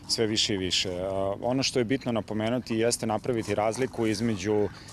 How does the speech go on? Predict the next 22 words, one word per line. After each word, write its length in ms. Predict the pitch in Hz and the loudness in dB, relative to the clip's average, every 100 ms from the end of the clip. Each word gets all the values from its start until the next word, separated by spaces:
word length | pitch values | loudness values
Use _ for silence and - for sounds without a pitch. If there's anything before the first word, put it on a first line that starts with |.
| - | -2
uređenih 500 | 117 127 120 113 117 | 0 0 0 -2 -2
i 20 | |
neuređenih 480 | 110 110 113 107 95 | 0 0 0 0 -4
kupališta. 500 | 98 95 95 87 104 | -4 -2 -2 0 2
Ada 120 | 110 | 2
Ciganlija 340 | 110 110 113 120 | 0 -2 -2 0
je 60 | |
svakako 380 | 104 117 104 - | 0 -2 -4 0
uređeno 380 | 110 117 107 98 | 2 2 0 -2
kupalište 580 | 110 98 123 110 - 107 | -2 0 0 0 0 0
gde 200 | 101 107 | 2 2
dežuraju 600 | 107 110 113 113 107 107 | 2 2 2 4 4 4
i 200 | 110 104 | 2 0
spasilačke 640 | - 101 - 113 - 98 | 0 -2 0 -2 -2 -6
službe, 400 | - 120 107 117 | -2 -2 2 0
službe 300 | - 107 104 | 0 -4 -2
obezbeđenja, 600 | 90 87 92 98 120 117 | -2 -4 -6 -2 -2 -2
slu-, 400 | - 107 - - | -2 -6 -8 -10
službe 380 | 95 - 107 98 | -8 -4 -4 -4
hitne 280 | 123 113 104 | -6 -6 -4
medicinske 500 | 104 107 110 - 95 | -4 -4 -6 -8 -2
pomoći, 460 | 113 131 127 127 | 0 0 0 -2